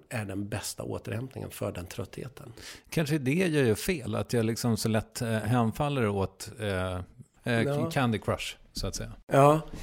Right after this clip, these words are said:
Speaker 1: jo, men det är nog en, en, en, en, en passiv,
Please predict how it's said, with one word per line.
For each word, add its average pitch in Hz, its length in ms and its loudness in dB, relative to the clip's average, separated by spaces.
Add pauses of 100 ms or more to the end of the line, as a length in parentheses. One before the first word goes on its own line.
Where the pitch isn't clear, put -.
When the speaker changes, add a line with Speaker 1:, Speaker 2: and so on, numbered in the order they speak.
(200)
Speaker 1:
jo, 160 260 6
men 190 160 4
det 208 140 6
är 170 60 6
nog 123 200 6
en, 101 420 2
en, 101 240 -2
en, 98 280 -4 (220)
en, 104 180 -4
en - 160 -8
passiv, 90 600 -4